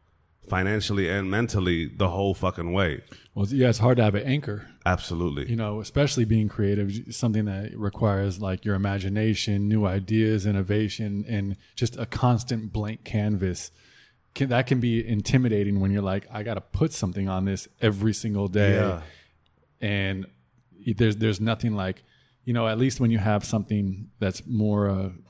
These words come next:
Speaker 2: you know, routine or, I guess, um, what's the word I'm looking for?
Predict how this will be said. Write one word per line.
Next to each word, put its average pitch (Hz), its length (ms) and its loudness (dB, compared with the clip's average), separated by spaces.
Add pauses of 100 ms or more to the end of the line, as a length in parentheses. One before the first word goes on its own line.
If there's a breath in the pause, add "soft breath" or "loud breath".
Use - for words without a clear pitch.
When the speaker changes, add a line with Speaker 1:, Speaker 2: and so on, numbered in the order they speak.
(160)
Speaker 2:
you 117 120 0
know, 92 240 0 (100)
routine 110 720 0
or, 101 400 -2 (680 loud breath)
I 110 80 -4
guess, 104 300 0
um, 95 440 -2 (720 soft breath)
what's - 100 -20
the 117 60 -4
word 104 140 2
I'm 95 100 0
looking 98 240 -6
for? 98 360 -8